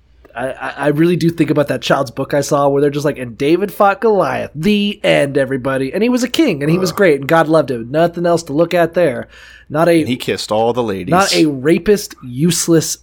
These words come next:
Speaker 1: piece of shit who is just letting himself be walked over, uh, quote-unquote man of God piece of garbage. I, I don't get David, and I, I, I'll be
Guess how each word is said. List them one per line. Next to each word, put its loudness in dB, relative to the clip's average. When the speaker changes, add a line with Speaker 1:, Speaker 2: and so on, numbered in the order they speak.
Speaker 1:
piece -2
of -4
shit -2
who -4
is -2
just -4
letting 0
himself -2
be -2
walked -4
over, -4
uh, -6
quote-unquote 2
man -8
of -10
God -8
piece -10
of -18
garbage. -12
I, 0
I 6
don't 0
get 0
David, -8
and 4
I, -2
I, -12
I'll 2
be -2